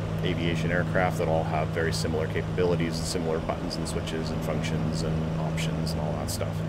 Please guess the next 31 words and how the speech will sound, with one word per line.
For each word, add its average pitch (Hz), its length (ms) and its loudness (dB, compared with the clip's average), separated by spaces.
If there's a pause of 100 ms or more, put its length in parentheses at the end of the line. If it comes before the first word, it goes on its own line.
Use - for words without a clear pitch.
(1300)
it 80 120 2
works 82 300 2
okay. 80 460 2 (140)
It's 80 240 0 (320)
a - 20 0
little 98 220 4
weird 92 320 4
when 90 100 2
you 85 80 2
get 82 200 4
into 82 380 0
something 82 440 0
like 80 160 -2
the 80 80 -4
Jet 82 240 0
Trainer, 90 560 2
the 82 220 0
M 87 120 -2
B 82 140 -2
three 80 180 -4
thirty-nine, 87 720 0 (1400)
and 98 100 -4
so 104 220 4
on, 104 260 2
stuff - 280 -2
that 87 80 0
has 82 200 -2
anything 82 320 0
unique 76 380 -2
to 123 220 2
it, - 100 0